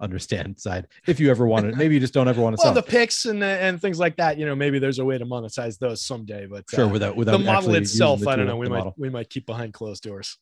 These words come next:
Speaker 1: Okay. Makes sense.
Speaker 2: <laughs>
Speaker 1: Um, and, and, and Stokastic. So you, you've worked at Stokastic since twenty twenty. It's been, uh, basically about three years exactly, right? Since, uh, just over three years when you first started doing content for Stokastic.
Speaker 2: Yep.
Speaker 1: And you, you've played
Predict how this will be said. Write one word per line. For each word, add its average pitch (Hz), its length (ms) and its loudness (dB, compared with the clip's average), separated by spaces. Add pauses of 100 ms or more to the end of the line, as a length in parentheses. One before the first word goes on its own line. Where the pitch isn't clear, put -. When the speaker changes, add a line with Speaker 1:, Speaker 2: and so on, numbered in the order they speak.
(120)
Speaker 1:
Okay. 92 200 -8 (200)
Makes 98 180 -8
sense. 98 360 -4
Speaker 2:
<laughs> 180 60 -10 (420)
Speaker 1:
Um, 104 420 0 (140)
and, 151 160 4
and, 151 200 2 (180)
and 120 160 2
Stokastic. 117 560 0
So 117 140 2
you, 117 220 4
you've 120 220 2
worked 143 200 2
at 123 80 0
Stokastic 117 500 0
since - 440 -4 (120)
twenty 143 320 0
twenty. 156 320 0
It's 85 100 -10
been, 110 360 0 (320)
uh, 104 160 2
basically 175 320 2
about 120 280 0
three 139 200 2
years 131 180 4
exactly, 110 400 0
right? 104 240 -2
Since, 107 240 -4
uh, 104 220 0 (100)
just 127 260 -2
over 123 220 0
three 113 280 -2
years 107 360 -2 (220)
when 107 160 -2
you 104 80 0
first 117 280 -2
started 104 280 -2
doing 98 360 -4
content 123 340 0
for 101 100 -2
Stokastic. 104 560 -4 (340)
Speaker 2:
Yep. - 40 0
Speaker 1:
And 143 100 4
you, 208 100 4
you've 185 300 0 (100)
played 160 300 2